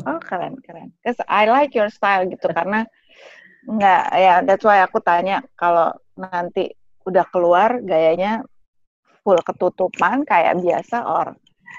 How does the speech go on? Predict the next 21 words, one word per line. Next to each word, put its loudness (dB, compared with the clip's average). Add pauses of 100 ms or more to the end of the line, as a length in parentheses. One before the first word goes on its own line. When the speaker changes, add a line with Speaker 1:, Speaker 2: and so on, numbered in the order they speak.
(280)
Speaker 1:
gayanya 2
Novita -4
Yunus -4
gitu. -16 (160)
Speaker 2:
Iya, -2
Speaker 1:
Oke, 0
Speaker 2:
iya. -2 (360)
Speaker 1:
jadi -6 (480)
silakan -2
menerjemahkan -2
sendiri 0
gayanya 0
ya. -2 (340)
Speaker 2:
<laughs> 0
Speaker 1:
Oke. -4
Speaker 2:
Oke. 2 (720)
Speaker 1:
I 0
think -8
sih, -2
eh, 2 (720)
ini 0